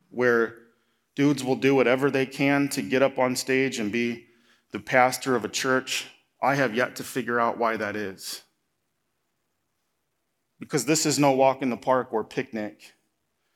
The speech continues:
And I don't know exactly what I would be lording over you or anyway.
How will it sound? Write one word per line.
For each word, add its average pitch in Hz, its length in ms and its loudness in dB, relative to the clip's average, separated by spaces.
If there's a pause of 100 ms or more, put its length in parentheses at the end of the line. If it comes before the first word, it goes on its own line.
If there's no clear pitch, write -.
(140)
And 135 100 0
I 147 80 4
don't 156 280 2
know 139 200 4
exactly 131 560 0
what 120 160 0
I 127 80 4
would 120 220 -2
be 117 240 -4 (500)
lording 127 540 2
over 120 320 0
you 120 340 0
or 101 400 -2 (400)
anyway. 104 640 -4